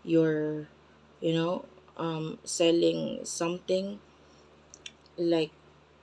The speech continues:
if you're doing real estate. So, uh, maybe a client, a, a, a past client will contact you. And then,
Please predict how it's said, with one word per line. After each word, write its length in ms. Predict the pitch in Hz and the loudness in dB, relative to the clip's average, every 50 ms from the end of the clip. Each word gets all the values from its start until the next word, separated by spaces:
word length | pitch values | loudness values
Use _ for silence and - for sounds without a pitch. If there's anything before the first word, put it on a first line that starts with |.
| - - _ - | -20 -20 _ -6
if 160 | 170 170 - | -2 2 4
you're 140 | 175 170 170 | 4 6 6
doing 260 | 175 170 170 170 165 | 6 6 6 4 4
real 320 | 165 165 165 170 165 165 147 | 4 6 6 6 6 6 4
estate. 460 | 151 165 - - 175 180 185 185 - | 2 0 0 0 0 0 0 0 0
So, 240 | 175 165 160 160 - - - - - - - - - - | 0 2 2 0 -4 -10 -18 -20 -20 -20 -20 -12 -8 -4
uh, 80 | 165 170 | -2 2
maybe 240 | 170 165 165 170 170 | 2 4 4 4 2
a 80 | 165 | 2
client, 560 | - - 175 165 180 220 254 269 262 226 226 - - - - - | 4 4 6 6 6 6 4 4 4 4 2 -2 -8 -12 -8 -8
a, 80 | - - - - - | -8 -8 -8 -8 -8
a, 80 | - - - - - | -8 -8 -6 -8 -8
a 40 | - | -6
past 320 | - 180 202 202 - - - | -4 -4 -4 -4 -6 -4 0
client 400 | - 175 170 175 180 175 175 170 | 2 2 4 2 2 0 -2 -2
will 400 | 175 165 165 160 160 160 160 165 - - - - - - - - - - - - - | 0 2 2 4 2 0 -2 -4 -8 -16 -20 -20 -20 -20 -20 -20 -20 -20 -8 4 6
contact 560 | 190 185 185 - - 175 - - - - 170 | 6 6 6 4 -2 -6 -6 -8 -6 -2 -2
you. 160 | 160 160 165 - - - - - - - - - - | -2 -2 -2 -6 -18 -20 -20 -20 -20 -20 -10 -6 -2
And 160 | 175 170 170 | 0 2 2
then, 240 | 160 160 156 - | 2 2 0 -4